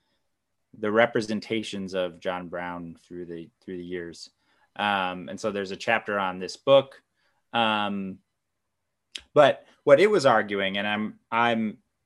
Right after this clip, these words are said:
you know, not necessarily saying that this is the case, is that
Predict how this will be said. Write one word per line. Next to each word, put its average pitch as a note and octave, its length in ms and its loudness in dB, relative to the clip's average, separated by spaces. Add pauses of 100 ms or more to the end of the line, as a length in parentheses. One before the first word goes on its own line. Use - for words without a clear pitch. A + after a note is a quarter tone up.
you A2+ 120 -6
know, F2 260 -2 (1200)
not A2 200 -4
necessarily G#2 600 -2
saying F#2+ 280 -6
that F2+ 140 -10
this G2 160 -12
is F2+ 100 -14
the F2+ 80 -12
case, A#2+ 360 0
is F#2+ 100 -12
that G2 300 -2